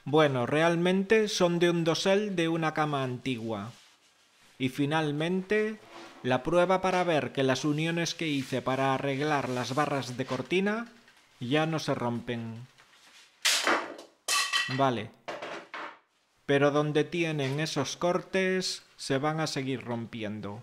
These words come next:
Y cada barra de madera tiene varios cortes. Así que me rindo. No le arreglo más. Va a ser mejor comprar y poner unas barras nuevas. En fin, resumiendo,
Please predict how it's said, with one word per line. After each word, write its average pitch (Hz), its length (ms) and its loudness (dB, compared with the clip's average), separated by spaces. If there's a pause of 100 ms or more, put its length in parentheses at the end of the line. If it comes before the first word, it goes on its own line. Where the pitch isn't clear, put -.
(360)
Y 127 140 -2
cada 139 300 2
barra 139 300 0
de 127 120 -2
madera 165 440 -4
tiene 135 360 -6
varios 120 340 -6
cortes. - 540 -8 (580)
Así 127 340 2
que 170 120 0
me 151 120 0
rindo. 117 500 -4 (300)
No 151 220 2
le 160 100 4
arreglo 135 380 2
más. 104 360 -6 (680)
Va 151 80 8
a 160 40 2
ser 165 240 0
mejor 151 420 4
comprar 151 460 0
y 139 100 0
poner 165 600 0
unas 160 320 2
barras 135 400 0
nuevas. 117 600 -4 (640)
En 143 200 0
fin, 147 320 2
resumiendo, 139 840 -2